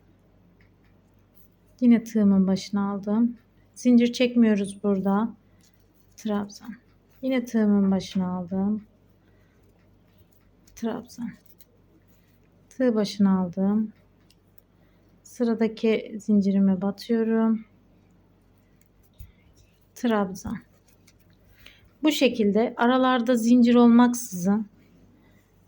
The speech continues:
bunun sonuna kadar geliyoruz.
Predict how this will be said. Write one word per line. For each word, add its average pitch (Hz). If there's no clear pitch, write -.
bunun 254
sonuna 247
kadar 233
geliyoruz. -